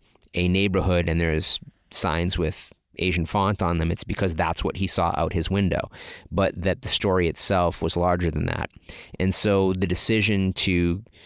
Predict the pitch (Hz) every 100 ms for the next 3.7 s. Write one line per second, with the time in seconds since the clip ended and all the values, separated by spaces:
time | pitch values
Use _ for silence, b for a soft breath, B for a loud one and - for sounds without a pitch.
0 | B B B - 90 95 110 - 101 90
1 | 85 87 - - _ - 98 101 98 92
2 | 90 - 92 90 82 90 101 117 104 85
3 | 85 - - 85 80 80 -